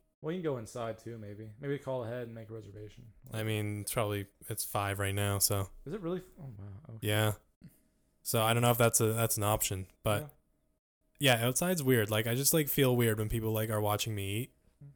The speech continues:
Speaker 1: I don't
Speaker 2: Like
Speaker 1: mind it. Like, I, I enjoy sitting on the patio, like, especially on the water. It's nice, have a view. It's good.
Speaker 2: No, I would much rather be, like, in my room with the door closed,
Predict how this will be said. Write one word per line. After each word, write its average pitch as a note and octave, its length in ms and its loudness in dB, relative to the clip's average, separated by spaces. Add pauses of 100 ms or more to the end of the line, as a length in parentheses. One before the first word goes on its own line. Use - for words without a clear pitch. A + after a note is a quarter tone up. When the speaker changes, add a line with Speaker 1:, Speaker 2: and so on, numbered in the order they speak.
(160)
Speaker 1:
I C#4+ 40 -10
don't A#3+ 100 -4
Speaker 2:
Like D#3+ 60 -10
Speaker 1:
mind B2 260 -10
it. C#3 120 -10
Like, D3 240 -6
I, D#3 100 -6 (560)
I D#3+ 100 -4
enjoy C#3 300 -4
sitting C3 180 -8
on B2+ 60 -10
the B2 40 -10
patio, A#2+ 560 -6
like, C3 100 -10
especially D3+ 380 -8
on D3+ 60 -6
the C3+ 60 -6
water. A#2 440 -6
It's D#3 180 -18
nice, B2+ 300 -12
have C3 120 -12
a A#2+ 60 -10
view. A#2 420 -12 (240)
It's A2+ 100 -20
good. B2+ 280 -18
Speaker 2:
No, A2 100 -4
I G#2+ 120 2
would C3+ 160 6
much A2 300 2
rather G#2 320 2
be, G#2+ 160 -2
like, G#2 180 0
in A2 140 -2
my G#2+ 80 2
room G#2 240 0
with G2+ 80 -4
the G#2 60 -6
door G2+ 220 0
closed, G2+ 460 -2